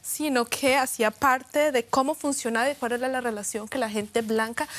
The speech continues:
tenía con las personas negras. Entonces, no necesariamente creo que el tema de,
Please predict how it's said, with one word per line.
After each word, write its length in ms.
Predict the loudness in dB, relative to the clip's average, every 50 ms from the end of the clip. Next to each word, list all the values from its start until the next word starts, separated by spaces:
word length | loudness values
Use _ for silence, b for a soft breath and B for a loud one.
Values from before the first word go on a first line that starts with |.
| B B -6
tenía 400 | -4 -2 0 0 2 0 0 -2
con 160 | -4 -4 -4
las 120 | -4 -4
personas 400 | -6 -8 -10 -8 -6 -6 -6 -4
negras. 340 | -2 0 0 0 0 -2 -2
Entonces, 380 | -2 0 0 0 0 0 0 0
no 160 | 2 2 2
necesariamente 720 | 2 0 -2 -2 -2 0 0 2 2 2 0 0 0 -4
creo 380 | -4 0 2 2 2 2 0 -2 B B B B B B -10
que 380 | -4 0 2 4 4 4 2
el 120 | 0 -2 -2
tema 440 | -2 0 0 0 2 2 2 2 2
de, 440 | 2 2 0 0 0 -2 -4 -4